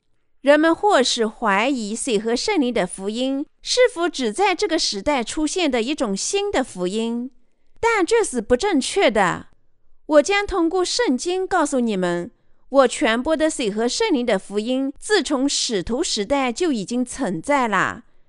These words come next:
这正是使徒们从一开始就信仰的福音。首先，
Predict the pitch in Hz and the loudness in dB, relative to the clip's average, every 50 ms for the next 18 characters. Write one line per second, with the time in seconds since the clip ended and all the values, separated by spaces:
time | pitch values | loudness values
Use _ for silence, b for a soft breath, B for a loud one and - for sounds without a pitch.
0 | _ _ _ - _ _ _ _ - - - 370 359 349 - 466 494 427 339 - | _ _ _ -20 _ _ _ _ -14 -6 0 2 2 2 2 2 2 2 0 -2
1 | 285 285 - - - - 240 202 180 - 226 240 254 269 269 269 262 269 - 262 | -2 -4 -4 -2 -2 -2 -2 -2 -2 -2 -2 -2 0 0 0 0 -2 -2 -2 -4
2 | 226 247 277 302 - - 381 370 381 415 403 - - 208 202 202 - 269 220 220 | -4 -4 -4 -6 -4 -4 -2 -2 -2 -4 -6 -6 -4 -4 -4 -4 -2 -2 -2 -2
3 | - - 403 381 320 302 269 208 175 170 185 - - 180 175 180 196 208 214 214 | -2 -2 0 0 0 0 0 0 -2 -4 -6 -8 -10 -8 -6 -4 -4 -4 -4 -4
4 | 214 220 220 233 254 - - - - - - _ _ - - - - - - - | -4 -6 -6 -8 -12 -16 -20 -20 -20 -20 -20 _ _ -20 -20 -20 -18 -8 -2 2
5 | 262 240 220 - - 311 294 294 294 302 | 2 2 2 2 2 2 2 2 2 -2